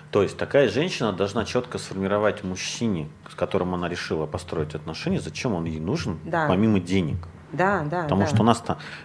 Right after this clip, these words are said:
Speaker 2: Ну, это же
Speaker 1: семьи
Speaker 2: личность,
Speaker 1: бедные, он
Speaker 2: личность.
Speaker 1: кормилец,
Speaker 2: Да,
Speaker 1: э,
Speaker 2: да.
Speaker 1: он
Speaker 2: И
Speaker 1: вообще
Speaker 2: это
Speaker 1: только для
Speaker 2: понятно, это
Speaker 1: денег, да?
Speaker 2: понятная схема. Мужчина,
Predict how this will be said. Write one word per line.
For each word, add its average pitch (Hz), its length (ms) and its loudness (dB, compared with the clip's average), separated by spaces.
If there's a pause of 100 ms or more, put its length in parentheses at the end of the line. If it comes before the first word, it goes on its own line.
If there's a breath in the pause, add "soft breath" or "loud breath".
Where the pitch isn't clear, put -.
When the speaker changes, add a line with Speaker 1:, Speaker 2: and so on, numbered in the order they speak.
Speaker 2:
Ну, 233 180 4
это 247 260 2
же 262 140 0
Speaker 1:
семьи 302 140 6
Speaker 2:
личность, 139 300 8
Speaker 1:
бедные, 247 360 10
он 165 100 10
Speaker 2:
личность. 151 100 4
Speaker 1:
кормилец, 156 800 10
Speaker 2:
Да, 135 80 4
Speaker 1:
э, 123 380 12
Speaker 2:
да. 196 120 12
Speaker 1:
он 160 40 12
Speaker 2:
И 127 40 8
Speaker 1:
вообще 226 160 10 (100)
Speaker 2:
это - 60 10
Speaker 1:
только 311 220 12
для - 20 10
Speaker 2:
понятно, - 300 12
это - 0 -
Speaker 1:
денег, 190 220 10
да? 285 80 12
Speaker 2:
понятная - 360 8
схема. 185 380 0
Мужчина, 277 520 0